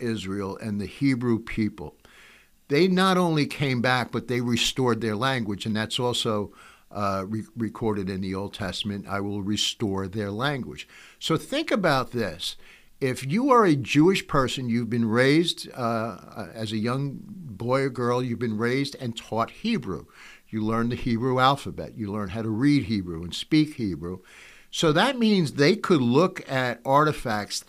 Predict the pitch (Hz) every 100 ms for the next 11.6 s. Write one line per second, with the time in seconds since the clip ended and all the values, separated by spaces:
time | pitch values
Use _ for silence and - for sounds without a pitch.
0 | - _ 147 147 185 185 180 156 160 127
1 | 131 135 135 139 - - _ - - _
2 | _ - 117 110 98 87 113 _ _ _
3 | _ _ _ _ _ 156 139 139 139 147
4 | 143 156 139 147 151 139 143 143 139 131
5 | 123 151 95 - _ _ _ - - _
6 | - - 143 139 135 - - 151 139 131
7 | 120 170 175 156 - 156 151 151 131 135
8 | 135 123 160 151 - - - - 123 -
9 | 147 165 160 135 131 151 160 175 175 170
10 | 123 131 135 117 - 147 135 151 156 165
11 | 170 160 - 120 113 113